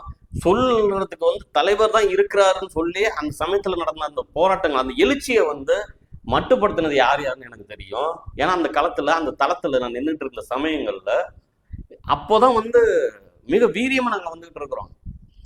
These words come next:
அதெல்லாம் வந்து மட்டுப்படுத்தி யாருக்காகவே வேலை செஞ்சுட்டு இருந்தாங்க. ஆனா இதையெல்லாம் புறந்தள்ளி விட்டுட்டு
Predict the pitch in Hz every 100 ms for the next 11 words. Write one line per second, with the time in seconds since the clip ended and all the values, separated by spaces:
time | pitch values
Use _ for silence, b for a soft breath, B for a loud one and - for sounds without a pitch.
0 | - - - b b b - 180 208 254
1 | 208 214 170 170 - 214 147 - - 139
2 | 180 - _ - 123 127 196 247 254 247
3 | 247 262 220 190 - 151 - 104 92 90
4 | _ _ - 104 139 127 113 135 131 127
5 | 120 131 110 _ _ _ _ - - -
6 | - - 165 190 160 117 101 - _ 104